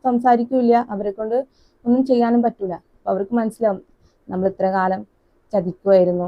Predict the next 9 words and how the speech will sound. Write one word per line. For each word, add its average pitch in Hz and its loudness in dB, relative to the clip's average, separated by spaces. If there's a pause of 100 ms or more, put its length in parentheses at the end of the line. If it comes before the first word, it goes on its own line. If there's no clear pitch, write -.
അല്ലെങ്കിൽ 170 -6
നമ്മൾ 170 -8
ഇത്ര 175 -12
ആശ-, 175 -8
ആ, 170 -12 (360)
അവിശ്വാസത്തിൽ 180 -8
പെട്ടുപോയതായിരുന്നു 180 -4
എന്ന് 196 -4
അവർക്ക് 196 -8